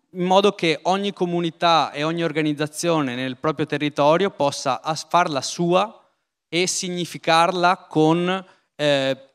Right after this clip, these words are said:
ciò che effettivamente possiamo vivere nei nostri territori o su ciò che effettivamente vogliamo evidenziare rispetto all'aggressione capitalista nel mondo. Eh, in questo, eh, la, la volontà dovrebbe anche essere quella di evidenziare chi sono i responsabili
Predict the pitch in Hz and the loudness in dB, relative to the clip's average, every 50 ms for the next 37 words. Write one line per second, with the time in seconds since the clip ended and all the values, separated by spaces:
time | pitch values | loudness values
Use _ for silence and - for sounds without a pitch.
0 | _ _ - 185 170 170 - 196 180 - 185 165 - 170 165 160 156 156 160 175 | _ _ 4 4 4 4 4 0 -2 -2 -4 -4 0 0 0 2 2 0 -2 -2
1 | 170 - 185 - - 156 - - - 160 151 151 147 147 139 147 165 170 175 170 | -2 -4 -4 -2 -4 -4 -4 -2 0 0 2 2 0 -2 -2 -2 -4 0 0 2
2 | 175 180 170 160 147 139 143 143 - - 143 - - 135 139 131 - 151 156 175 | 2 2 0 0 0 -2 -2 -4 -4 -6 -6 -4 -4 -4 -4 -4 0 2 4 4
3 | 196 208 226 226 - 180 - - 165 147 - 160 160 175 160 - 160 143 - 160 | 4 4 2 -2 -6 -8 -6 -6 -8 -2 -2 -2 -2 -2 -6 -6 -8 -6 -4 -4
4 | 147 147 156 165 - 185 170 165 156 147 147 143 147 143 135 139 139 147 143 139 | -2 -2 -4 -4 -4 -4 -4 -2 -2 -2 -2 -2 -2 -2 -4 -4 -4 -4 -4 -6
5 | - - 139 139 151 165 160 147 - - 143 131 - 151 139 139 135 131 123 - | -6 -4 -4 -2 -2 -2 -4 -6 -6 -6 -8 -4 -4 -4 -4 -2 -4 -6 -6 -6
6 | - 131 131 127 135 123 - 127 - 120 120 117 - - 120 117 117 113 110 113 | -6 -6 -8 -8 -10 -12 -12 -12 -12 -10 -12 -12 -12 -12 -12 -12 -10 -12 -12 -12
7 | 110 107 110 107 110 113 _ _ _ _ _ _ _ _ _ _ 127 127 123 120 | -12 -14 -14 -16 -18 -18 _ _ _ _ _ _ _ _ _ _ -6 -6 -4 -4
8 | 120 117 110 110 - _ _ _ _ - 180 175 175 - - 190 196 196 185 - | -4 -4 -6 -8 -12 _ _ _ _ -6 -4 -4 -4 0 2 2 2 2 0 0
9 | - 202 208 202 - - _ _ _ _ _ _ _ _ _ _ _ _ _ - | 0 0 0 0 -2 -10 _ _ _ _ _ _ _ _ _ _ _ _ _ -10
10 | 147 139 135 135 131 131 131 135 135 131 127 117 - - _ _ _ _ _ - | -8 -6 -6 -4 -4 -4 -6 -6 -6 -8 -10 -10 -14 -18 _ _ _ _ _ -20
11 | - 147 147 143 139 135 135 131 120 120 123 147 151 147 151 170 175 175 175 170 | -10 -6 -2 0 0 0 0 -2 -4 -6 -2 -2 0 2 2 2 2 2 0 -2
12 | - - 180 175 190 196 202 180 175 160 156 151 147 147 160 170 - 165 160 156 | 0 2 4 4 4 4 4 2 2 0 0 0 -2 -2 -2 -4 -4 -4 -4 -2
13 | - - 151 151 - - 165 160 160 151 151 147 143 143 151 143 147 139 139 135 | -2 -4 -4 -4 -4 -4 -2 -2 -2 -2 -2 -4 -2 -2 -4 -4 -4 -6 -6 -8
14 | - - 170 160 170 175 170 156 135 - _ - 147 - - - 151 156 160 160 | -6 -6 -4 -2 0 0 0 -2 -4 -6 _ -10 -8 -6 -4 -2 0 2 2 2
15 | 156 135 - 147 135 143 139 - - 139 131 - - - 139 131 131 127 135 135 | 0 0 -2 -4 -4 -4 -6 -6 -8 -8 -8 -6 -4 -2 0 0 0 -2 -2 -2
16 | 131 135 135 131 | -2 -2 -4 -4